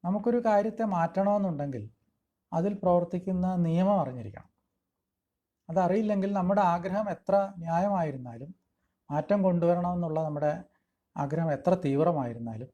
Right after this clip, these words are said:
നമുക്ക് മാറ്റം കൊണ്ടുവരാൻ കഴിയില്ല. ഇപ്പൊ ഉദാഹരണത്തിന്, ഒരു കുട്ടി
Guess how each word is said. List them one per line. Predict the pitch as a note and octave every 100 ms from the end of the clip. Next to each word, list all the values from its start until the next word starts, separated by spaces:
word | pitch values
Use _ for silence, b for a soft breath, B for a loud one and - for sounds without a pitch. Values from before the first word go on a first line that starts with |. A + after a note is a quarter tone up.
| _ _ _ _ _ -
നമുക്ക് | C#3+ C3+
മാറ്റം | D3 C#3 D#3
കൊണ്ടുവരാൻ | D#3 D#3 G3 G#3
കഴിയില്ല. | C3+ G#2+ G2 _ _ _ _ _ _ _ _ _ _ _ _ _ _ _ _ _
ഇപ്പൊ | _ F#3+
ഉദാഹരണത്തിന്, | F#3+ G#3+ G3 G3 - C3+ C3 E3 - _ _ _ _
ഒരു | G#3 G#3+ A3+ A3+ G#3+ -
കുട്ടി | - F#3+ - D3+